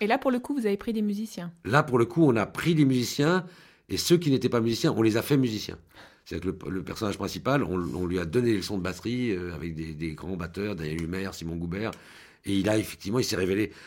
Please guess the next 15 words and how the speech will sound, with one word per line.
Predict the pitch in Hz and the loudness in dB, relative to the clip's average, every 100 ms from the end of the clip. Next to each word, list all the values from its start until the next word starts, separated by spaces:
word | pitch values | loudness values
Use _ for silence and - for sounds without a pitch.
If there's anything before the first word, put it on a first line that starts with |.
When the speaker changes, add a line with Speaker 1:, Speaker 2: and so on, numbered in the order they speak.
| - | -8
Speaker 2:
C'est-à-dire | 104 95 | -4 2
que | |
dans | 147 | 4
le | |
casting, | 143 123 - 160 185 165 - - _ - | 4 0 2 2 2 -2 -8 -20 _ -14
on | 95 | -8
faisait | 95 104 | -2 0
des | 95 | 0
castings | - 113 - 123 110 90 | 0 -2 0 0 2 0
de | 90 | 0
gens | 90 107 98 | 0 0 0
qui | 85 | -2
n'avaient | 90 85 | -4 -4
jamais | 87 92 90 | -4 -4 -6
tourné, | 90 95 120 165 170 | -6 -2 2 2 0